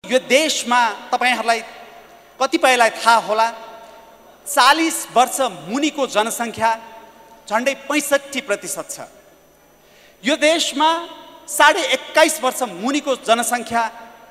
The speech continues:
पचास प्रतिशत छ। तर यो देशमा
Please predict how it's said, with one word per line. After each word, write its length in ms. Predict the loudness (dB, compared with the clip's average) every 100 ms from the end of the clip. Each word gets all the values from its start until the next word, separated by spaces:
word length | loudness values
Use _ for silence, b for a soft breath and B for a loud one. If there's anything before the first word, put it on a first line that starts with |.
| -4
पचास 400 | 2 4 4 2
प्रतिशत 460 | -6 -8 -6 -8 -8
छ। 100 | -10 -12 -16 -20 _ _ _ _ _ b b b -2
तर 120 | 0
यो 200 | 0 -2
देशमा 640 | 2 2 2 2 0 0